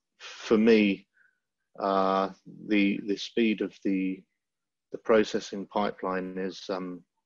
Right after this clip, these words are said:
is well worth the investment. So,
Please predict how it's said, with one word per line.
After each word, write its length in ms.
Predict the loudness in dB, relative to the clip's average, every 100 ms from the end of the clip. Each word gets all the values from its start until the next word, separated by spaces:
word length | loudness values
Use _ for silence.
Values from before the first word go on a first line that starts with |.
| _ -20 _
is 160 | -6 -2
well 220 | 0 2
worth 420 | 0 -2 -8 -20 -8
the 120 | -4
investment. 640 | -2 -2 -4 -6 -12 -12 0
So, 180 | 2